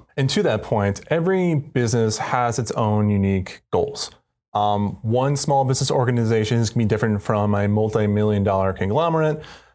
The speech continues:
versus a nonprofit versus a public organization. Um, but all of them have the same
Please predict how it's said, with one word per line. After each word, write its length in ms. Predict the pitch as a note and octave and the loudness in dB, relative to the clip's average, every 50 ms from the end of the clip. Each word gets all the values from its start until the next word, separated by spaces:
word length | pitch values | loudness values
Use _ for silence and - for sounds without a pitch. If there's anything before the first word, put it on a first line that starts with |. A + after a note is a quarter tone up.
| _ _ | _ _
versus 300 | - D3 C3 - C3 A2+ | 0 0 0 2 2 2
a 40 | A2+ | 2
nonprofit 680 | G2+ G2 F#2+ G2 - - - D#3+ D3 D3 D3 D#3+ D3+ C#3 | 2 2 0 0 -4 -2 -2 0 0 0 0 -2 -2 -2
versus 340 | - B2+ A2 G2 - G#2 F#2+ | 0 0 0 0 0 0 0
a 60 | G2+ | 0
public 320 | F2+ - - C3 B2 C3+ - | 0 0 -2 0 0 0 0
organization. 720 | B2+ A#2+ A#2 A2+ A2+ G#2+ A2+ A2 G#2+ G#2+ - G#2+ G#2+ G#2+ - - - - _ _ _ - | 0 0 0 0 0 0 0 0 0 0 0 0 -2 -2 -4 -10 -20 -20 _ _ _ -6
Um, 380 | - A2+ G#2+ A2+ A2+ - - - | -2 -2 -2 -2 -4 -8 -8 -6
but 100 | E3+ E3 | -6 -2
all 200 | - F3 G#3+ A3+ | -2 -2 0 0
of 60 | G#3 F#3 | 0 0
them 140 | E3+ D#3+ | -2 -2
have 420 | C#3+ A#2 - C#3+ C#3+ D3+ D#3 D3 C#3+ | -2 -2 -2 0 0 0 0 0 -2
the 80 | C#3+ | -2
same 500 | C3+ - - F#3 F#3 G3 G3 G#3 - - | -2 0 0 0 0 0 -2 -2 -6 -10